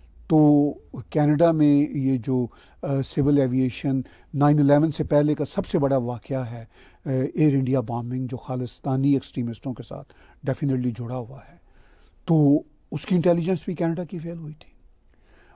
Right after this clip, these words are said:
भारत में वो ट्वेंटी सिक्स इलेवन हुआ,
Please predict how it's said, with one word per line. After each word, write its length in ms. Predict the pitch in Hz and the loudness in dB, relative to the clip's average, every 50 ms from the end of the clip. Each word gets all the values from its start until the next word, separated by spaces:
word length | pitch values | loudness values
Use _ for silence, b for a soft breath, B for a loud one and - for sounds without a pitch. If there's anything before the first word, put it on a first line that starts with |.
| b b | b b
भारत 420 | 139 120 139 139 139 151 147 160 | -4 -2 0 2 2 0 0 0
में 380 | 170 165 165 165 165 160 160 156 | 0 2 4 4 6 6 4 4
वो 540 | 143 131 135 139 139 139 139 135 131 127 135 - 143 - _ - | 2 2 2 2 4 4 4 4 2 0 -2 -4 -8 -14 _ -4
ट्वेंटी 240 | - 139 127 147 151 | -4 -2 -2 -2 -4
सिक्स 280 | - - 151 - - 147 | -4 -4 -6 -6 -6 -4
इलेवन 300 | 131 131 127 139 160 160 | -4 -4 -4 -4 -6 -8
हुआ, 260 | 147 143 151 151 | -8 -12 -12 -16